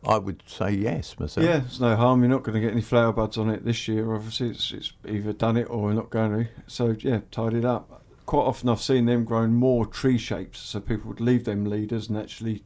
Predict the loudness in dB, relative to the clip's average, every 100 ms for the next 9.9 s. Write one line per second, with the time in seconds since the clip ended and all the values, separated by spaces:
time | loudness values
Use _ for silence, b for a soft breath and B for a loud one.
0 | -20 -10 -6 -2 0 0 -2 -4 -8 -8
1 | b b b 0 0 2 2 2 0 -2
2 | -2 -2 -4 2 4 4 2 -4 -6 -6
3 | -8 -14 -16 -2 -2 -2 -8 -8 -6 -2
4 | -2 -4 -2 2 6 4 2 _ 2 6
5 | 4 6 4 4 2 0 0 0 2 2
6 | 4 4 4 4 -2 -2 0 2 4 4
7 | 2 0 0 4 4 6 4 2 0 4
8 | 4 4 0 -4 -4 0 2 4 4 2
9 | 0 -8 -4 2 6 6 4 4 2